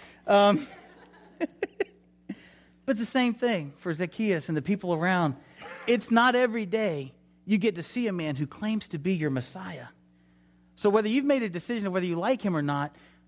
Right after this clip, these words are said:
you still want to see him. There's a purpose for it. It's not every day. I respect Zacchaeus. He worked hard to see Jesus. He wasn't gonna let anything keep him from seeing Jesus.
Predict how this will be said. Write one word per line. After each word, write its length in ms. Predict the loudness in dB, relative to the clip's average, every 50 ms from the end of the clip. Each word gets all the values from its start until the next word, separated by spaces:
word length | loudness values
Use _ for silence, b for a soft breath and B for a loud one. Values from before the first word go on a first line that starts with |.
| b _ _ -10
you 80 | -10
still 240 | -10 -6 -6 -4 -2
want 120 | 0 0
to 80 | -2 -2
see 300 | -4 -8 -8 -6 -6 -6
him. 340 | -6 -8 -10 -10 -12 -12 -14 -20 _ _ _ _ _ _ _ _ _ _
There's 140 | -4 -2 -2
a 80 | -4
purpose 480 | -4 -6 -6 -6 -6 -6 -6 -8 -8 -8
for 300 | -6 -4 -2 -2 -2 -4
it. 60 | -6 -10 -16 -20 _ _ _ b b b b b b b b b b b b b b _ _ _ _ _ _ _ _ _ _ _
It's 100 | -6 -4
not 160 | -2 0 0
every 160 | 0 0 -2
day. 380 | -2 -2 0 0 -2 -2 -4 -6 -12 -18 -20 -20 _ _ _ _ _ _ _ _ _ _ _ _ _ _ _ _ _ B B B B B B B B B B
I 60 | 2
respect 520 | 2 2 2 2 0 0 0 0 0 -2
Zacchaeus. 640 | -4 -4 -4 -2 -2 0 0 0 0 -2 -8 -16 -20 _ _ _
He 80 | _ 0
worked 220 | 2 2 2 0
hard 240 | 0 0 0 2 2
to 80 | 0 -4
see 200 | -4 -4 -4 -4
Jesus. 360 | -2 0 -2 -2 -2 -2 -4
He 80 | -2 -2
wasn't 220 | 0 0 0 2
gonna 100 | 2 2
let 120 | 2 2
anything 460 | 2 2 2 2 2 2 0 0 0 0
keep 320 | 0 -2 -2 -2 -2 -2
him 260 | -2 0 0 0 -2 B B B B B B
from 160 | 0 0 2
seeing 320 | 2 2 2 2 2 2 2
Jesus. 560 | 0 0 0 0 0 -2 -4 -6 -8 -12 -18